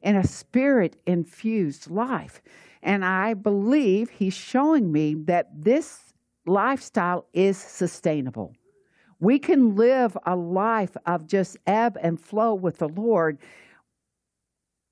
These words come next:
even in the midst of difficulty. Uh, I know one of my clients, we had been looking for an office manager since the end of June. We found one. Uh, the day that she started, someone else quit,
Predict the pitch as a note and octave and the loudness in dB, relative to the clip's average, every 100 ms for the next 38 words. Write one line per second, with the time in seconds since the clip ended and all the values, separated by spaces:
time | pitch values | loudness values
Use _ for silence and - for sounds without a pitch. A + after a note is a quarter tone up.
0 | - B3+ C#4+ C4+ B3+ - A3+ G#3+ G3+ G3 | -2 4 4 4 2 0 2 4 4 4
1 | F#3 A3+ B3+ F#3+ - - _ - F3+ E3+ | 6 4 4 0 -6 -20 _ -6 -2 0
2 | E3+ D#3+ E3 - - C4 C4+ A3+ - B2+ | 0 -4 -18 -20 -2 0 0 -2 -4 -10
3 | - - - _ _ _ _ _ _ _ | -10 -14 -16 _ _ _ _ _ _ _
4 | - E3+ E3 D#3+ E3+ F3+ F#3+ F#3+ G3 F#3+ | -8 -4 -2 -2 -2 0 0 0 0 0
5 | F#3 F3 F3+ - G#3+ G#3 G3+ - - - | 0 -2 -2 -2 -2 -2 -4 -8 -16 -10
6 | E3 E3 E3+ E3 D#3 - C3+ D3 F3 F3 | -2 -2 0 -2 -2 -8 -10 -2 -2 -2
7 | F3 D#3 E3 E3 E3+ E3 F3 E3 D#3 D#3+ | -4 -4 -4 -2 -6 -8 -6 -6 -6 -10
8 | - - D#3 - - D#3+ E3 E3+ D#3 C#3 | -6 -4 -4 -4 -4 -4 -2 -4 -6 -6
9 | E3+ E3 G3+ A3 _ - _ _ E3 D#3+ | -4 -2 -2 -4 _ -20 _ _ -2 -2
10 | - F3+ G3+ G3+ G3 G#3 G#3 G#3 G#3 _ | -2 -2 -2 -2 -2 -2 -2 -4 -8 _
11 | _ _ _ - E3+ D#3+ D3+ D3 - D#3+ | _ _ _ -6 -2 0 -2 -4 -8 -4
12 | E3+ F3+ F3+ F#3+ F3+ - G3 - G3 F#3 | -2 0 0 0 -4 -6 -8 -4 -2 0
13 | F#3+ F#3 - E3+ F3 E3+ E3+ - - F#3 | -2 -4 -4 -4 -2 -2 -4 -6 -4 -2
14 | F3+ | -2